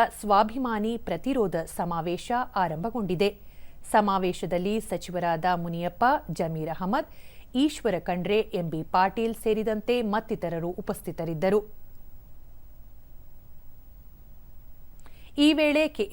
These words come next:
ಎಚ್ ಮುನಿಯಪ್ಪ, ಮುಖ್ಯಮಂತ್ರಿಯಾಗಿ ಸಿದ್ದರಾಮಯ್ಯ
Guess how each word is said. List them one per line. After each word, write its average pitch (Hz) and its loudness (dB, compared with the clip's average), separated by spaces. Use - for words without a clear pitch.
ಎಚ್ - -4
ಮುನಿಯಪ್ಪ, 185 0
ಮುಖ್ಯಮಂತ್ರಿಯಾಗಿ 269 2
ಸಿದ್ದರಾಮಯ್ಯ 185 2